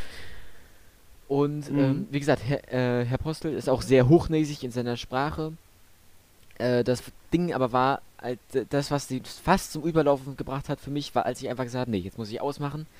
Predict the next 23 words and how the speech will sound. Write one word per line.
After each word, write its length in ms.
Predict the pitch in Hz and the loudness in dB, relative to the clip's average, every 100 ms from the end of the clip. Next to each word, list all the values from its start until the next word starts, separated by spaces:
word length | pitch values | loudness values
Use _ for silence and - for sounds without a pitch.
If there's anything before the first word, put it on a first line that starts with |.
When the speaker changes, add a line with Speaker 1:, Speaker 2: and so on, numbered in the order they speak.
| - - - | -20 -20 -12
Speaker 1:
war, 360 | 113 123 127 131 | -2 0 0 -2
ähm, 420 | 117 117 117 113 - - - - - | -4 -4 -8 -12 -16 -20 -20 -20 -12
Tim 140 | 135 | -6
Gabel 280 | 123 131 135 | -2 0 0
hatte 180 | 127 123 | -2 -4
irgendwas 380 | 117 131 127 120 | -4 -4 -6 -8
erzählt, 380 | 113 - 131 110 | -10 -8 -10 -8
ich 120 | - | -12
hab 100 | - | -12
das 100 | 104 | -12
jetzt 140 | 101 | -10
auch 60 | 98 | -10
nicht 160 | 104 104 | -8 -8
mehr 80 | 107 | -6
genau 160 | 104 | -4
im 120 | 104 | -4
Kopf, 320 | 104 131 - - - - - - - | -4 -6 -6 -12 -20 -20 -20 -20 -8
und 220 | 120 110 | -6 0
wollte 280 | 123 135 131 | 2 2 2
halt 140 | 131 123 | 0 0
eine 80 | |
Frage 380 | 123 - 139 139 | -2 0 2 0
stellen. 420 | - 104 95 87 | -4 -4 -6 -8